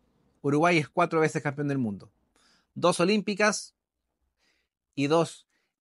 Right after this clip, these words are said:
en la era fifa, en la era de los mundiales de la fifa. En segundo lugar, Argentina, que tiene tres mundiales, dieciséis Copas América y tiene dieciocho participaciones en los mundiales. Como extras puede tener que tiene a Messi, tiene a Maradona,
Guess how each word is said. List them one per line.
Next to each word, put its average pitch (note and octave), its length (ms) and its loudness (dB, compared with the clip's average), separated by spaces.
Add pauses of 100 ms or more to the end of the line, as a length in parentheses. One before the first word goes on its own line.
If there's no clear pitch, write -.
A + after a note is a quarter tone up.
(140)
en C3+ 300 -2
la C3+ 160 2
era D3+ 360 2 (200)
fifa, - 440 -6 (280)
en B2+ 120 -6
la C3+ 120 2
era D#3 120 2
de D3 120 2
los C3 180 0
mundiales C3 420 0
de D3+ 60 0
la C#3 100 -2
fifa. - 340 -18 (520)
En G#3+ 140 2
segundo C4+ 320 2
lugar, C4 200 4
Argentina, C4+ 760 2
que C#3 100 -4
tiene F#3 220 -2
tres D4 180 2
mundiales, A3+ 640 2 (160)
dieciséis F#3+ 600 0
Copas F#3+ 320 2
América F#3+ 520 0 (300)
y F#3+ 120 -2
tiene A#3+ 240 2
dieciocho B3 480 -2
participaciones G#3 600 0
en A3 40 2
los G#3 100 4
mundiales. E3+ 600 0 (1040)
Como D3 240 -4
extras E3+ 300 0
puede D3 240 2
tener D3 460 -6
que B2 580 -4
tiene D3 160 0
a C3 60 0
Messi, D3 380 -2
tiene C#3+ 380 -2
a B2+ 480 -2
Maradona, C#3+ 680 0